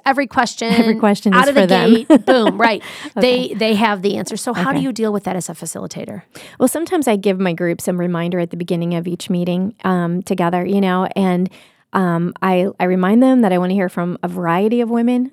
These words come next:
Speaker 2: that there's
Speaker 1: Yeah.
Speaker 2: a lot of thoughts out there, and I'd like to hear as many as possible. Um, and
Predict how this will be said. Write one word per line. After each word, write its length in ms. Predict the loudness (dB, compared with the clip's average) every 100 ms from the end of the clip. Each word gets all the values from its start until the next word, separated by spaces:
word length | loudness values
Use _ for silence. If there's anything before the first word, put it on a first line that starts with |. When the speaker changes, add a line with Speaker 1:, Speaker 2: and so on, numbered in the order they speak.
| -2
Speaker 2:
that 200 | -2 2
there's 100 | 2
Speaker 1:
Yeah. 160 | 2
Speaker 2:
a 20 | 2
lot 240 | 0 0
of 120 | -2
thoughts 340 | -2 -2 -2 -4
out 140 | 0
there, 120 | 0
and 100 | 0
I'd 120 | -2
like 140 | -4 -4
to 100 | -4
hear 120 | -2
as 140 | -2
many 160 | -2 -2
as 100 | -4
possible. 600 | -4 -4 -4 -6 -6 -6 _ _ _ _ -4
Um, 440 | -2 0 0 0 -2 -2
and 520 | 0 2 2 0